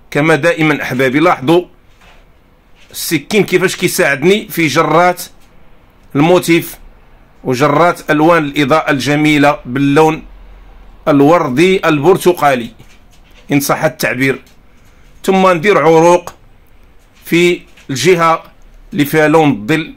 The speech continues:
كندخل بدخلات خفيفة فقط. الآن غنجيب اللون الأبيض ونخفف اللون باش نضيفه في زوايا أخرى، لاحظوا،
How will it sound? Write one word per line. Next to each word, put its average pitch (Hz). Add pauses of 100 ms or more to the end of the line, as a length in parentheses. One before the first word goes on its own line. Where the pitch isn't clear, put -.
(920)
كندخل 165
بدخلات 160
خفيفة 175
فقط. 143 (380)
الآن 214
غنجيب 190
اللون 214
الأبيض 147
ونخفف 147
اللون 151 (1200)
باش 170
نضيفه 165 (720)
في 170 (160)
زوايا 160
أخرى، 139
لاحظوا، 151